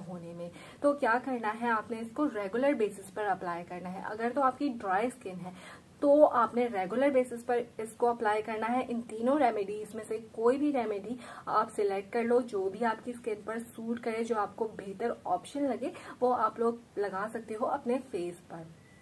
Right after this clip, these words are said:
लेकिन आपने इसको फॉलो करने के लिए आपने regular basis पर फॉलो करना है। और अगर आपकी oily skin है तो आपने हफ्ते में तीन दिन इस,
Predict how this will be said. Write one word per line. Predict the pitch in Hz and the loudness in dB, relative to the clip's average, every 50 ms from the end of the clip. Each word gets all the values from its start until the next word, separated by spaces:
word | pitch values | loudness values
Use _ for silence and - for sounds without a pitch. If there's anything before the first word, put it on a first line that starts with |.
| - - - - - - - - - - - - - - - - - - - - - - - | -20 -20 -20 -20 -20 -20 -20 -20 -20 -20 -20 -20 -20 -20 -20 -20 -20 -20 -20 -20 -12 6 8
लेकिन | 247 262 254 262 349 339 - | 8 10 10 6 2 2 4
आपने | 285 277 262 - 269 277 285 | 4 4 4 6 6 4 4
इसको | - - 254 - - 262 | 4 2 2 4 6 6
फॉलो | 262 - 247 226 214 233 233 | 6 6 6 6 6 6 4
करने | 240 240 240 233 233 233 233 233 | 4 2 2 2 4 4 2 2
के | 233 247 233 | 2 2 0
लिए | 233 226 226 226 240 | 0 0 2 2 2
आपने | 240 233 - 220 208 220 233 240 | 2 2 0 -4 -2 0 0 0
regular | 240 214 190 180 208 208 226 240 | 0 0 -2 -2 0 0 0 0
basis | 233 208 190 - - - | 0 -2 -2 -4 -8 -8
पर | - - 240 240 | -2 -2 -2 -2
फॉलो | 240 - 208 202 190 190 202 196 | -2 -4 -6 -6 -4 -4 -6 -6
करना | 202 190 180 185 180 | -6 -8 -8 -8 -8
है। | 185 190 208 | -8 -8 -8
और | - - 214 220 220 | -8 -6 -6 -4 -4
अगर | 220 220 226 233 247 | -4 -2 -2 0 0
आपकी | 247 254 247 - 294 294 | 0 0 0 0 -2 -2
oily | 294 - 214 214 196 196 202 247 285 | 0 -2 -2 -2 -2 -2 -2 -2 -4
skin | 277 - - 240 220 202 185 | -4 -6 -8 -8 -8 -6 -6
है | 180 185 180 - - - - - - - | -6 -8 -8 -10 -12 -18 -20 -20 -4 2
तो | 277 285 | 4 6
आपने | 285 285 285 254 233 220 220 - 233 240 240 254 254 - - - - - - - - - | 6 6 4 4 4 4 2 2 2 2 2 2 0 -4 -10 -20 -20 -20 -20 -20 -6 -4
हफ्ते | 233 233 - - - 285 285 | -4 -4 -2 0 2 4 4
में | 269 247 240 254 254 - - - - | 4 4 2 2 -2 -4 -10 -10 -2
तीन | - 285 294 311 311 277 | 2 4 6 6 6 4
दिन | 247 233 233 240 233 - | 4 4 4 2 2 0
इस, | 247 240 247 | 0 0 0